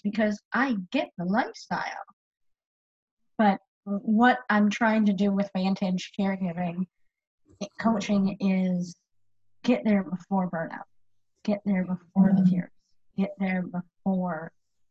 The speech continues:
Speaker 1: you know, everything's falling apart. Because you are a central figure in your child's or in your, I should back up,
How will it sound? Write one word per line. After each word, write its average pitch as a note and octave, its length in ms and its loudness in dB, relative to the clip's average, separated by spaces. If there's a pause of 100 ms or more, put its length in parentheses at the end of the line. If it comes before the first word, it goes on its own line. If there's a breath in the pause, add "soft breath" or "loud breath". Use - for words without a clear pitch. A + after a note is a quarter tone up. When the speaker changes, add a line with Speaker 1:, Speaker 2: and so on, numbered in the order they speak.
(960)
Speaker 1:
you G3+ 100 -2
know, F#3 160 -2
everything's F3+ 540 -4
falling E3+ 320 -4
apart. - 300 -10 (1000)
Because F#3 520 -2 (840)
you A#3 540 6
are G#3+ 180 4
a G3+ 80 2
central G#3+ 560 -2
figure F#3+ 600 -2
in F3+ 200 -2
your E3+ 140 -4
child's G#3 760 0
or F3+ 120 -8
in F3+ 260 -8
your, F3 300 -6 (520)
I F#3 100 -2
should F3+ 220 -6
back - 240 -8
up, - 120 -6